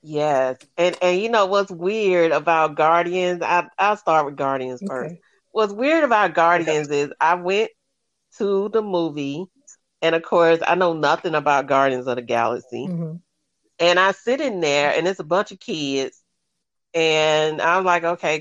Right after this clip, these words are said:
Speaker 1: cool. You know, I don't mind a bunch of kids running all around."
Speaker 2: Mm.
Speaker 1: And I saw the movie, and I swear, I was like, "What the fuck did I just see? Like, what?" I'm like, "I don't get it."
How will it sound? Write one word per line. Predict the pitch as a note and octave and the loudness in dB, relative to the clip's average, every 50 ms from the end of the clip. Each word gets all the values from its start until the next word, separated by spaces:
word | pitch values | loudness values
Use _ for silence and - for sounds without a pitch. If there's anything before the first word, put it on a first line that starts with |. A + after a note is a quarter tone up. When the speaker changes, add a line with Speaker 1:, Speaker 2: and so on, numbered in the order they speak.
| - - | -6 -12
Speaker 1:
cool. | - C#3 C#3 C3+ C#3 D3+ | -10 -10 -8 -8 -8 -8
You | F#3 | -6
know, | G#3+ G3 | -4 -2
I | E3+ F3 F#3 | 0 0 0
don't | F#3+ F3+ F3 E3 | 0 -2 -2 -2
mind | D3 C#3+ C#3+ C#3 | -2 -2 -2 -2
a | C#3 | -4
bunch | - C#3+ D3 C#3+ _ | -6 -8 -8 -10 _
of | _ _ _ - | _ _ _ -16
kids | C#3 B2+ B2 B2 B2 C3 B2+ C3 | -14 -10 -8 -8 -8 -8 -8 -6
running | B2+ C3 C3+ C3+ C3+ C3+ | -2 -2 -2 -2 0 0
all | C3 C3 C3 C3+ | 2 2 2 0
around." | C#3 C3+ C3 B2+ B2+ B2+ B2 B2 - - - - | -2 -2 -2 0 0 0 -2 -4 -6 -10 -12 -12
Speaker 2:
Mm. | F3 E3 D#3 D3 C#3+ C#3+ C#3 - _ _ _ _ - | -10 -10 -10 -12 -14 -16 -18 -20 _ _ _ _ -2
Speaker 1:
And | E3 E3 E3 D#3+ D#3+ D#3 D#3 D#3 D#3+ D#3+ C#3+ - _ _ _ - - - | 0 2 4 4 4 4 4 4 2 0 -2 -6 _ _ _ -16 -4 -2
I | D#3+ D#3 D#3+ | 0 0 0
saw | - - - - C#3 C#3+ D3+ D#3+ | -2 -2 -2 2 2 4 4 2
the | F#3+ G#3+ | 2 -2
movie, | G#3+ F#3 D3+ C#3+ D3 D3+ D#3+ E3 G3 G#3+ A3 A3+ A#3 G#3+ - - | -2 -2 -2 -2 -2 -2 -4 -4 -4 -4 -4 -4 -6 -8 -6 -4
and | D#3 D#3+ E3+ | -2 0 0
I | F3+ F#3 | -2 -2
swear, | - - F#3+ G3 G#3+ G3 F#3 | -6 -8 -2 0 2 2 4
I | G3 | 2
was | G#3+ G#3 | 2 0
like, | G#3 E3 D3 A2+ A#2 C3 | 0 0 0 0 0 -2
"What | D3 G#3 D#4+ F4+ - | -2 -4 -4 -2 0
the | C#3+ B2 A#2 A#2 _ _ - | 0 0 0 0 _ _ -2
fuck | D3 A3+ C4+ C4 | -2 -2 -2 -2
did | A#3 A#3 A3+ | -4 -2 0
I | A3+ A#3 A3 | 0 0 0
just | A3+ A3+ A3+ A3+ A3+ - | 0 0 0 -2 -4 -8
see? | C4 A#3+ F3+ B2+ B2 - _ _ - | -8 -6 -6 -8 -10 -14 _ _ -10
Like, | F3+ E3 D3+ | -8 -6 -4
what?" | F3+ A#3+ D4 - _ _ _ _ _ _ _ _ _ _ _ _ _ _ _ _ _ - - G3+ - - G3+ F#3 - | -4 -4 -4 -6 _ _ _ _ _ _ _ _ _ _ _ _ _ _ _ _ _ -6 -6 -6 -4 -4 -6 0 2
I'm | A3 A#3+ | 2 2
like, | B3 A3 G#3 E3+ A#2 | 4 2 2 2 2
"I | D3 | 2
don't | A3 C4 C#4 A#3+ F#3 | 2 0 0 -2 -2
get | F#3 A#3 A#3 E3+ B2+ | 0 2 2 2 0
it." | A2 - | -2 -6